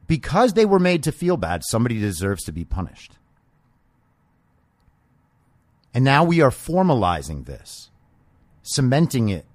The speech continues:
in our culture. And people think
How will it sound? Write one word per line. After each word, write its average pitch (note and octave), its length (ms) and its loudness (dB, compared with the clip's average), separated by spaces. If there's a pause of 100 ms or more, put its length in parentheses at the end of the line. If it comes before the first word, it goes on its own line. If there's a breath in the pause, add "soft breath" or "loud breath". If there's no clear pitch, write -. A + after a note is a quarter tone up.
(100)
in G#2+ 100 -4
our G2+ 140 0
culture. - 540 -10 (2000)
And A#2+ 240 -2
people F3 400 -2
think - 720 -4